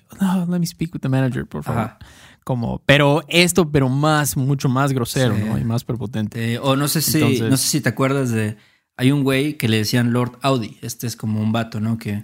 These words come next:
Speaker 1: Oh, sí, sí,
Speaker 2: iba-,
Speaker 1: sí,
Speaker 2: igual
Speaker 1: claro.
Speaker 2: tiene muchos años, ¿no? Que el vato, pues, estaba en su,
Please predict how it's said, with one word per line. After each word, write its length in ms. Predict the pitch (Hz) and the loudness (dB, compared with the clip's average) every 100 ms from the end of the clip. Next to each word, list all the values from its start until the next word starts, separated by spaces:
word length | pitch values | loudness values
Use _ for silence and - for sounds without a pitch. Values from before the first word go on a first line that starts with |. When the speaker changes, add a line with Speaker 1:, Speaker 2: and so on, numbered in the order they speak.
| 202 | -2
Speaker 1:
Oh, 400 | 113 110 107 104 101 | 0 2 2 0 -4
sí, 480 | - 98 92 92 90 | -10 -10 -8 -8 -4
sí, 120 | 127 | 0
Speaker 2:
iba-, 120 | 123 | 2
Speaker 1:
sí, 40 | 123 | 2
Speaker 2:
igual 220 | 135 135 | 0 0
Speaker 1:
claro. 80 | 127 | 0
Speaker 2:
tiene 160 | 139 | 2
muchos 300 | 139 135 135 | 2 0 0
años, 240 | 143 123 107 | 0 0 0
¿no? 180 | 120 120 | -2 0
Que 80 | |
el 60 | 107 | 0
vato, 320 | 113 110 117 | 0 -2 -6
pues, 160 | - 104 | -6 -10
estaba 260 | 107 113 | -4 -2
en 100 | 113 | -2
su, 520 | 110 117 110 107 107 | -4 -4 -4 -4 -6